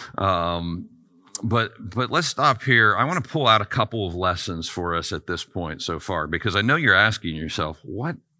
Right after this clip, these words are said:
on earth are we gonna learn from this passage?" Um, and there are some great lessons in here. And the first one is this.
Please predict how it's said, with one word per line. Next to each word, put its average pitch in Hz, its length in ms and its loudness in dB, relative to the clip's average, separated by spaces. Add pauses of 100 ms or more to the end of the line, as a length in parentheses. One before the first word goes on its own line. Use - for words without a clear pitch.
on 107 160 -2
earth 98 240 0
are 95 40 -2
we 95 120 -2
gonna 87 160 -2
learn 82 320 -2
from - 180 -4
this 90 160 -2
passage?" - 640 -4 (520)
Um, 92 760 0
and 104 380 2
there 110 340 6
are 131 200 8
some 104 200 -2
great 104 320 0
lessons 90 460 -4
in 90 120 -2
here. 90 140 -2
And 92 80 -4
the 98 40 -6
first 190 320 -4
one 107 140 0
is 82 140 -4
this. 85 480 -4